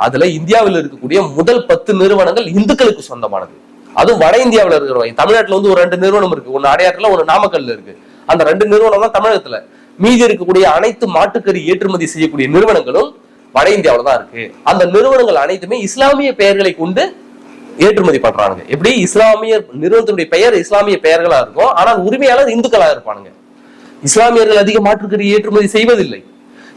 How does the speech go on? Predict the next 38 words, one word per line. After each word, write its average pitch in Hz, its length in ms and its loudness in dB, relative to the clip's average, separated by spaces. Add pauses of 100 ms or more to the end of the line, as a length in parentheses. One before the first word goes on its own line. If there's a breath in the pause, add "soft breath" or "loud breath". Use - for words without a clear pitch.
இவனுங்க 160 280 4
இங்க 170 240 2
சும்மா 190 300 -4
குழம்பு 214 360 0
சட்டிக்குள்ள 190 460 -2
இருக்கிற 180 260 0
ஒரு 175 140 0
கால் 190 260 0
கிலோ 190 140 -2
கறியை 185 380 -2
பார்த்துட்டு 185 300 -2
இங்க 190 120 -2
இருக்கிற 190 280 2
இஸ்லாமியர்களை 180 520 0
அடிச்சு 190 220 -4
கொள்றானுங்க. 107 460 -2 (440 loud breath)
ஆனா 143 240 2
அவன் 175 300 2
டன்னு 233 340 4 (100)
கணக்குல, 165 340 0 (500)
எப்படி, 156 240 0 (180)
டன்னு 240 400 4
கணக்குல 202 320 2 (100)
மாட்டுக்கறியை 180 640 -4
ஏற்றுமதி 160 320 -2
செய்து 120 220 -6
கொண்டிருக்கிறான். 98 500 -8 (460 loud breath)
ஒருவன் 170 480 4
தட்டுல 247 500 2
என்ன 208 260 4
உணவு 185 340 2
இருக்கணும் 151 360 -2
அப்படின்னு 156 320 -4
முடிவு 156 360 -2
செய்ய 139 200 -2
வேண்டிய 123 220 0
உரிமை 190 280 2
இங்க 160 140 -4